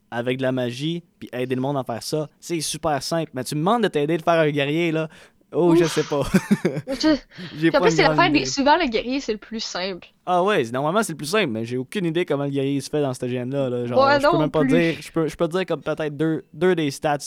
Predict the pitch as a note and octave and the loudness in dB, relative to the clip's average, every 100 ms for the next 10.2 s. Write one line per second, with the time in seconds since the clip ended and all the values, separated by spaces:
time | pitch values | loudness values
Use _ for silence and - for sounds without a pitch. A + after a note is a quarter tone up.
0 | - C3+ C3 B2+ C3+ B2+ B2 A#2+ A#2 C#3+ | -6 -2 -2 -2 -2 -4 -4 -4 -4 -2
1 | C#3 B2 C#3 A#2 A2+ A2 A#2 A2+ A#2 - | -4 -4 -6 -6 -8 -8 -8 -6 -6 -4
2 | - F#3 - - _ - - - C#4+ C#4 | -2 -2 -4 -10 _ -20 -20 -4 -2 -2
3 | - - C#4 F#4+ D4+ - F4 D#4 F4+ B3+ | -4 -6 -2 0 0 0 0 2 0 0
4 | A3 G3+ - - - C4 B3 - B3+ D4+ | 0 -2 -10 -10 -6 -4 -4 -4 -2 0
5 | D4 A3+ A3 B3 A#3+ - G#3 - B3+ C4 | -2 -2 -2 -2 -4 -8 -10 -8 -4 -2
6 | C4+ G#3+ A3 G3+ G#3+ A3 A#3 A#3+ A#3 G#3+ | -2 -2 -4 0 0 2 0 -2 -4 -2
7 | A#3 G#3 G#3 A3 G#3 G3+ G3+ G3 F#3 - | 0 0 -2 -2 -4 -4 -2 -2 -4 -8
8 | - G#3 A3+ C3+ C#3 - - - _ - | -4 -2 0 0 0 -2 -10 -20 _ 0
9 | B3+ B3 A#3+ A#3+ A#3 - - C4+ B3 C4+ | 4 6 6 4 0 -14 -10 -8 -6 0
10 | B3+ D4+ | 2 4